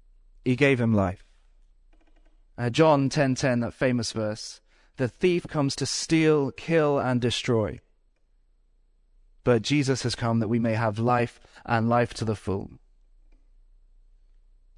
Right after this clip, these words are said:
Today, the world may not like you if you speak on Jesus. I imagine in ten years it will like you even less. But in all of its pressure and persecution, all it will bring is death.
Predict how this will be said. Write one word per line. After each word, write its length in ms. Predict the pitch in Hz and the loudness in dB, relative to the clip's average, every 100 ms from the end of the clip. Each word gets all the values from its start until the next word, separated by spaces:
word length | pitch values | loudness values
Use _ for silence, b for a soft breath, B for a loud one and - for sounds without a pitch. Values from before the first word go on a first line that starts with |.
| - | -12
Today, 380 | - 127 151 147 | -4 2 4 4
the 100 | 135 | 2
world 280 | 127 143 135 | 4 4 4
may 140 | 131 | 2
not 160 | 131 113 | 0 2
like 300 | 123 131 - | 2 2 0
you 120 | 131 | -2
if 120 | 117 | -2
you 80 | 117 | -4
speak 320 | - 131 120 | -4 -4 -4
on 100 | 117 | -4
Jesus. 500 | 117 123 117 113 - - b - | -2 -2 -4 -6 -10 -20 b 2
I 160 | 127 | 2
imagine 400 | 123 135 135 127 | 4 4 4 2
in 140 | 123 120 | -2 0
ten 220 | 135 131 | 0 2
years 260 | 131 120 | 0 0
it 60 | 123 | -2
will 60 | 123 | 2
like 300 | 123 120 123 | 2 2 0
you 60 | |
even 320 | 113 117 110 | 0 0 2
less. 680 | 107 101 - - - - - _ _ _ _ _ _ _ _ _ _ _ _ _ _ | 2 0 -6 -14 -14 -18 -20 _ _ _ _ _ _ _ _ _ _ _ _ _ _
But 160 | 127 113 | 0 2
in 100 | 120 | 2
all 260 | 127 139 | 4 4
of 120 | 131 120 | 4 2
its 160 | - | -2
pressure 420 | - 139 127 131 | -2 0 0 0
and 140 | 120 120 | -2 0
persecution, 640 | 131 120 120 135 120 120 | 0 0 -2 -2 -2 0
all 160 | 120 123 | 0 0
it 80 | 107 | -2
will 100 | 101 | -4
bring 280 | 123 123 | -4 -2
is 140 | 113 107 | -2 -4
death. 280 | 98 98 | -4 -6